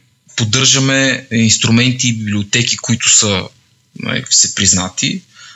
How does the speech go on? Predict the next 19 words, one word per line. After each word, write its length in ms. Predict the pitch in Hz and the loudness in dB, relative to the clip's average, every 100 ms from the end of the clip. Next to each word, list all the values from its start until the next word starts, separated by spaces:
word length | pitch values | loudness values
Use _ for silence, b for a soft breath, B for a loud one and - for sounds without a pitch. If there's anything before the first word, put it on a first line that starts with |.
| B | B
а, 240 | - 110 107 | -4 -2 -2
както 260 | 123 - | -4 -4
и 60 | 117 | 0
Deep 220 | 123 123 | 0 0
Learning 320 | 117 113 107 | 0 2 0
Frameworks. 500 | - 113 104 101 - | 0 0 2 0 0
Не 60 | 113 | 2
ще 140 | - | 2
кажа 220 | 127 117 | 2 0
няколко. 720 | 110 113 113 101 - 113 135 - | 0 0 -2 -6 -6 -6 -6 -8
А, 120 | - 113 113 110 110 107 107 - | -4 -2 0 0 0 0 -2 -6
от 140 | 110 | -8
гледна 220 | 110 123 123 | -2 -2 0
точка 240 | 120 - | -2 -2
на 60 | 117 | -2
библиотеки 460 | 110 113 127 123 | -2 -4 -4 0
и 20 | 123 | 0
инструменти 640 | - 110 110 120 120 - | 0 0 2 2 -2 -6
поддържаме 680 | 107 110 113 113 110 107 | -4 -4 -2 -2 0 -2